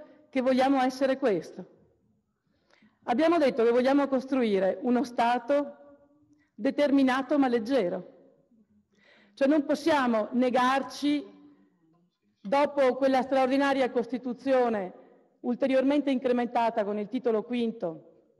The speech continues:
negli anni duemilauno, non possiamo negarci che questo Stato oggi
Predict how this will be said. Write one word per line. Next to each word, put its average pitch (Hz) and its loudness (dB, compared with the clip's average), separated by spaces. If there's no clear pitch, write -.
negli 220 -4
anni 233 0
duemilauno, 202 -6
non 262 -4
possiamo 285 -2
negarci 240 -2
che 240 -6
questo 277 -4
Stato 220 -8
oggi 240 -4